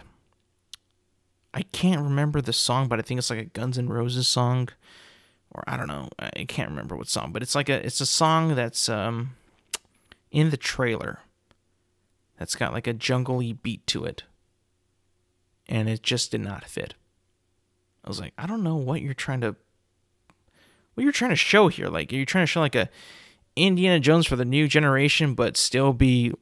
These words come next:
way back in the day?" It doesn't really make any sense. You're trying to get, like, a younger vibe with it, but he's an older dude. I, I don't understand. Like, it didn't make any sense.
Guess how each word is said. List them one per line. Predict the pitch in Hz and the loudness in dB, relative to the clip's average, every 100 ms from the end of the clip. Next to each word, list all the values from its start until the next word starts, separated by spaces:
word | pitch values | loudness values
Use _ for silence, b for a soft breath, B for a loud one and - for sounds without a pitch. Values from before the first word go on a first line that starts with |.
| - | -6
way | - 151 | 0 0
back | 139 123 135 | 4 2 2
in | |
the | 165 | -4
day?" | 107 123 127 143 - _ - | -2 -2 0 -2 -10 _ -12
It | 58 95 | -10 -6
doesn't | 139 143 143 | -4 -2 -2
really | 135 135 | -2 -2
make | 127 120 | -4 -4
any | 127 | -4
sense. | 123 - 196 - - - b b b b b b _ _ _ _ _ | 0 0 0 -2 -6 -6 b b b b b b _ _ _ _ _
You're | 131 | 4
trying | 160 151 | 6 6
to | |
get, | 147 | 4
like, | 120 127 | 2 0
a | 113 | -2
younger | 117 131 143 139 127 - - _ | 0 0 2 2 2 0 -14 _
vibe | 113 104 131 151 165 | -8 -2 2 4 4
with | 180 185 | 2 2
it, | 196 190 | 0 2
but | 131 131 - _ - _ _ - | 2 2 -2 _ -20 _ _ -8
he's | 143 139 | 0 2
an | 139 | 4
older | 143 143 143 | 4 4 4
dude. | 151 165 | 6 6
I, | 113 85 - | 4 0 0
I | 127 | 0
don't | 131 131 | 0 0
understand. | 127 120 - 143 120 - 131 | 0 -2 -2 0 0 -4 -10
Like, | - 76 | -6 -6
it | 123 | -4
didn't | 123 131 | -2 0
make | 131 127 | -2 -2
any | 123 113 | -4 -4
sense. | - 127 - - - | -4 -4 -4 -10 -12